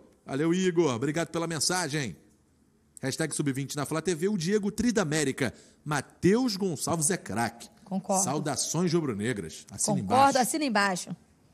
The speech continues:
Speaker 1: Ó, muita gente participou aqui. A gente separou, né, algumas e, inclusive, a gente agradece demais a participação de você, torcedor rubro-negro. E a gente, ó,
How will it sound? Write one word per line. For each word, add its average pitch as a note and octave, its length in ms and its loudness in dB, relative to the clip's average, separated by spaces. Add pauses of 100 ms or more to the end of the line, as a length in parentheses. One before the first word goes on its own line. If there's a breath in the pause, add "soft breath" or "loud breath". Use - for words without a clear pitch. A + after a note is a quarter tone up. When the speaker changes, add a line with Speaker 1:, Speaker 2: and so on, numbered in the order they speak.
(960)
Speaker 1:
Ó, D3+ 160 2
muita G3 540 0
gente F3 220 -6
participou E3 340 -4
aqui. E3 320 -2 (400 loud breath)
A D#3+ 140 -6
gente D3+ 200 -4
separou, C#3+ 540 0
né, C3+ 200 -4
algumas B2+ 580 -4
e, C3 260 -2 (160)
inclusive, B2+ 320 -4
a C3 40 0
gente B2+ 220 -6
agradece B2 480 -4
demais A#2 300 -4
a A#2+ 60 -6
participação A2+ 600 -8 (240 loud breath)
de B2+ 100 -4
você, B2+ 260 -2
torcedor C3+ 380 -2
rubro-negro. C#3 420 -2 (260 loud breath)
E E3+ 100 4
a E3+ 60 6
gente, A3 340 2
ó, D#3 320 4